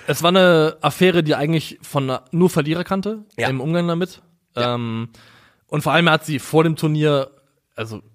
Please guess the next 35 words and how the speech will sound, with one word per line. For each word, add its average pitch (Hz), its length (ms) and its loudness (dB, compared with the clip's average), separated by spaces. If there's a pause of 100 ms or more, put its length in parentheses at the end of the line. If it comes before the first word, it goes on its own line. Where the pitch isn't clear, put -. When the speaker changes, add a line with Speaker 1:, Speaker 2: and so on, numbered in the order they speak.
Speaker 1:
relativ 117 440 -8
hängen 165 200 0
lassen, 180 400 -2 (100)
aber 131 220 -2
dann 131 180 -4
die 135 100 -2
Aussagen, 135 540 2
die 127 80 -4
nach 123 280 2
dem 135 160 -2
Turnier 147 200 -4
getroffen 135 380 -4
wurden, 127 160 2
da 110 60 -2
ist 120 100 -4
auch 120 120 -2
ein 120 200 -6
Interview 143 340 -2
gewesen, 127 320 0
das 113 100 -4
er, 113 80 -4
glaub 110 140 -2
ich, 110 100 -6
der 110 200 -4
Welt 143 240 2
gegeben 143 340 -2
hat, 131 140 -2 (340)
das 110 160 -2
ihm 120 120 -4
extrem 135 580 0
um 147 140 0
die 143 100 -2
Ohren 127 180 -2
geflogen 139 400 0
ist, 139 260 -4